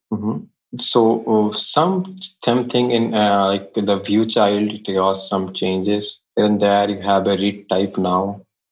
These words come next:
So, but it will not be that much change, uh, but yeah, some, somewhere it will be broke.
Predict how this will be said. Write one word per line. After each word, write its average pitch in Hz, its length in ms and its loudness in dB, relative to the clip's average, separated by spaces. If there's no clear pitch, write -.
So, - 120 -2
but 101 300 2
it - 180 0
will 101 160 4
not 101 180 2
be 107 120 -2
that 110 240 2
much 120 160 -2
change, 117 160 2
uh, 95 260 0
but 92 380 -2
yeah, 92 180 0
some, 92 380 -2
somewhere 95 420 2
it 92 140 -4
will 92 120 0
be 92 300 -2
broke. 87 300 -8